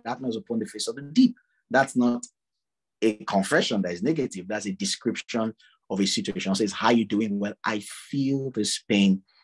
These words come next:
in my back." You need to tell someone you know would understand what you're saying. "Okay, um, would you need us to agree together? Would you need God?" "No, I'm standing on the word already.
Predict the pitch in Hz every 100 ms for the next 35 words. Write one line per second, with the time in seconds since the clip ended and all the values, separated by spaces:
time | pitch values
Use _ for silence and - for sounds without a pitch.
0 | _ _ _ 120 120 104 92 98 90 -
1 | 101 110 98 - - 123 120 120 117 101
2 | 101 101 104 98 95 101 95 - 95 87
3 | - - 92 - 117 113 _ - - 92
4 | 87 98 92 98 101 95 - 95 92 143
5 | 143 135 127 120 120 104 101 104 101 104
6 | 101 110 110 110 95 85 - 117 117 113
7 | 104 101 92 87 92 95 95